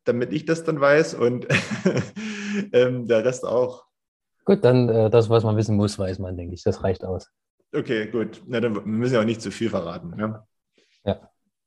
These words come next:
Speaker 1: Genau. So, was ich dich natürlich vergessen habe zu fragen ist, wie geht's dir eigentlich? Wie bist du drauf?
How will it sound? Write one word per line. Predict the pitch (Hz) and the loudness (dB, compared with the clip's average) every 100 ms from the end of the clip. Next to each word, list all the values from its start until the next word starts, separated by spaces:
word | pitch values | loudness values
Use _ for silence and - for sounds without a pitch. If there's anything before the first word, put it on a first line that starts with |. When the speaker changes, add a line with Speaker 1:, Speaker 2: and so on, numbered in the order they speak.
| _ _ _ _ _ - - | _ _ _ _ _ -12 -2
Speaker 1:
Genau. | 123 110 101 - - - - - - - _ | 2 2 2 -4 -18 -20 -20 -20 -20 -20 _
So, | 104 95 98 110 113 113 104 92 104 - _ - | -8 -4 2 4 6 6 6 4 -2 -8 _ 0
was | 135 175 | 0 2
ich | 160 | 2
dich | 175 | 2
natürlich | 165 143 151 147 156 | 2 2 0 0 2
vergessen | 135 123 147 156 | 0 2 0 0
habe | 143 139 | -2 -4
zu | - 135 | -8 -10
fragen | - 101 117 127 | -2 2 2 2
ist, | 107 147 - _ _ | -2 -2 -4 _ _
wie | 113 117 110 | -6 -2 0
geht's | 117 127 - | 2 2 2
dir | 147 | 2
eigentlich? | 131 135 139 139 147 143 | 4 2 0 -2 -4 -2
Wie | 113 | -4
bist | 120 123 | -4 -6
du | 104 | -8
drauf? | - 104 127 165 165 | -2 4 6 4 0